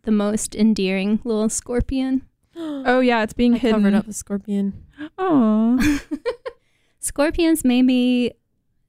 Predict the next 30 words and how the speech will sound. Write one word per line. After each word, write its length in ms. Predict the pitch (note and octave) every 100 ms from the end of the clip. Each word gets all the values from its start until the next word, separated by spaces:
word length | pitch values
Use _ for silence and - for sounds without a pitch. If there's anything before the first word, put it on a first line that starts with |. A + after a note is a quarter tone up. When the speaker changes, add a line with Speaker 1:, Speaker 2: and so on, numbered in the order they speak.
| D#4
Speaker 1:
don't 300 | A3+ G#3 G3+
feel 280 | - A#3 A3
endearing 460 | F#3+ F3+ F3 F3 F3+
in 120 | F3
real 180 | F3+ F#3
life, 400 | F#3+ A3 - -
but 300 | - - - - _ -
I 80 | A#3+
think 180 | C#4+ F#4
there's 180 | C#4 C#4
Speaker 2:
<laughs> 0 |
Speaker 1:
something 300 | C4 G#3+ G#3
endearing 400 | - - G#3+ A#3
about 300 | A3+ G3 -
them. 260 | G#3+ A3+ - _ C4+
Speaker 2:
Oh, 60 |
yeah, 240 | C#4+ A#3+ G3
Speaker 3:
I 40 |
Speaker 2:
absolutely. 580 | A3 A3 G#3+ F3+ F3+ F3+
Speaker 3:
agree. 100 | F#3+ - _
Speaker 2:
They're 220 | A#3 B3
really 220 | A#3 G#3
cute. 340 | G#3 - G#3 - _ _ _ _
Although 240 | D4 E4+
I 80 | F#4+
saw 260 | - B3 C4
on 60 | A#4 C#5+
my 60 | -
Facebook 340 | C4 - E4
feed, 240 | - D#4